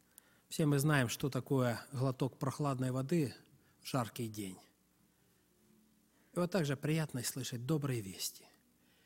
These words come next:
И дай Бог, чтобы, исходя из этого, наши вести, которые мы говорим друг другу, они также были приятными, как этот глоток прохладной воды.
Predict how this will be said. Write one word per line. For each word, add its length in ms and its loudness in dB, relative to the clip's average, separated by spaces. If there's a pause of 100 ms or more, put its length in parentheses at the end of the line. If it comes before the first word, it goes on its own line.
(360)
И 100 0
дай 200 6
Бог, 400 4
чтобы, 380 2
исходя 440 2
из 200 2
этого, 420 0 (240)
наши 420 4
вести, 380 0
которые 420 0
мы 160 4
говорим 360 2
друг 240 -2
другу, 260 0
они 200 0
также 300 -2
были 220 0
приятными, 500 -2
как 220 -8
этот 240 -6
глоток 400 -2
прохладной 520 -4
воды. 340 -8